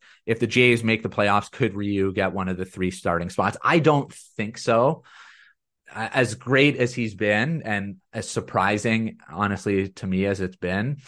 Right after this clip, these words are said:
he still profiles as a five and dive guy. Maybe you could look at it as in the right matchup,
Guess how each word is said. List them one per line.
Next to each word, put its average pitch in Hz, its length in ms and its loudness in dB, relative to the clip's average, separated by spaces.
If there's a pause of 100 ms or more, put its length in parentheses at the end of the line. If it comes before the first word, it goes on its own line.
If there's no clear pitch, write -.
(180)
he 165 140 0
still 156 460 6
profiles 117 840 2
as 107 140 -6
a 95 120 -2
five 101 360 -4
and 104 100 -4
dive 104 220 0
guy. 175 140 4
Maybe 220 260 2
you 240 140 2
could 190 180 0
look 143 220 -2
at 151 180 -4
it 147 180 0
as 127 340 -4
in 135 140 -6
the 117 100 -2
right 117 240 2
matchup, 120 560 2